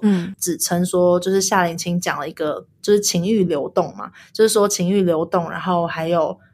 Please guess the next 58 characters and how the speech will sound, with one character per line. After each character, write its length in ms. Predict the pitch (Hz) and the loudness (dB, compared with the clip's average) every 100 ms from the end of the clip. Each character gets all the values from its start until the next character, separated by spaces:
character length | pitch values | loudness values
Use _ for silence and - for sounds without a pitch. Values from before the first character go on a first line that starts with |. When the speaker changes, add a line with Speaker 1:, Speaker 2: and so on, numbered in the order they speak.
| _ _ - | _ _ -6
Speaker 2:
你 100 | 185 | -2
不 140 | 185 | 2
要 160 | 202 240 | 2 2
一 80 | 202 | 0
直 100 | 185 | -2
踩 240 | - 170 | -4 -6
在 240 | 185 202 | -2 0
受 220 | 196 208 185 | 0 2 2
害 180 | 196 | 0
者 160 | 175 147 | -2 -6
的 100 | - | -4
位 160 | 180 151 | -4 -4
置 160 | - - | -8 -6
上， 260 | - - - - - | -6 -6 -10 -20 -6
就 100 | - | 2
是 60 | 269 | 4
这 160 | 269 240 | 4 2
一 40 | |
句 140 | 233 | 2
话 220 | 208 220 196 | 2 4 4
后 140 | 214 | 2
来 120 | 175 | 2
就 140 | 170 190 | 0 -2
一 80 | |
直 160 | 196 160 | -2 -6
被 300 | 160 170 160 180 | -2 -2 -2 -2
大 140 | 170 | -2
家 360 | 165 156 156 160 | 0 -2 -2 -4
拿 160 | 170 160 | -4 -4
出 240 | 170 180 | -2 0
来， 160 | 175 151 | 0 -2
就 100 | 170 | -6
是， 240 | 175 165 175 _ _ | -6 -6 -10 _ _
对， 160 | 180 170 | -6 -4
就 100 | 180 | -2
是 60 | 185 | -2
拿 160 | 165 | -2
出 120 | - 180 | -2 -2
来 120 | 165 | -2
抨 260 | - 175 190 | -2 -2 -2
击， 220 | - 175 | -4 -4
或 100 | 196 | -4
者 40 | |
是 220 | 165 185 185 | -2 0 0
就 220 | - 220 | 0 0
是 40 | |
反 160 | 202 180 | 2 2
正 80 | 214 | 0
是 80 | |
延 160 | 180 170 | -2 -4
烧 220 | - 175 | 0 0
的 120 | 175 156 | 0 -2
一 100 | 196 | -2
发 180 | 170 | 0
不 140 | 175 190 | 0 -4
可 160 | 185 | -8
收 240 | - 160 160 | -10 -8 -8
拾。 280 | 170 - | -8 -14